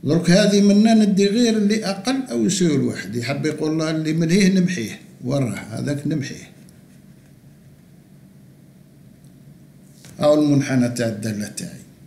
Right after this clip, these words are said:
لاحظ كيفاش جاي المنحنى تاع الدالة، شغل هنا شوف كيفاش جاية هذه،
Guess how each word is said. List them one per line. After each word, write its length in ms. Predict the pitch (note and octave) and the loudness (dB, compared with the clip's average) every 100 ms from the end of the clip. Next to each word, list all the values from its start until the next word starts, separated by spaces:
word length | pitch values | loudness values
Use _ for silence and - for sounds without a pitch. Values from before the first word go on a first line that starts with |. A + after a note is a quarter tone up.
| - - - - - | -20 -20 -20 -20 -8
لاحظ 400 | D3 D#3 F3+ F3 | -2 0 0 2
كيفاش 360 | F3+ E3+ D3 C#3 | 2 4 2 0
جاي 280 | C3+ D3 C#3 | 2 4 4
المنحنى 560 | C#3 C3 B2 C3+ C3 | 4 2 0 0 0
تاع 180 | B2+ C3 | 0 -4
الدالة، 480 | B2 C#3 E3 G3 - | -6 -6 -2 -2 -2
شغل 300 | - D3 C3 | -4 -2 0
هنا 400 | B2 C3+ B2 - | 2 2 0 -2
شوف 240 | - C3+ | -6 -4
كيفاش 260 | C3 A#2+ A2+ | -2 -2 -2
جاية 580 | G#2+ A2+ G#2+ G#2+ B2 C3+ | -2 -4 -4 -6 -4 -2
هذه، 240 | F#3 | 0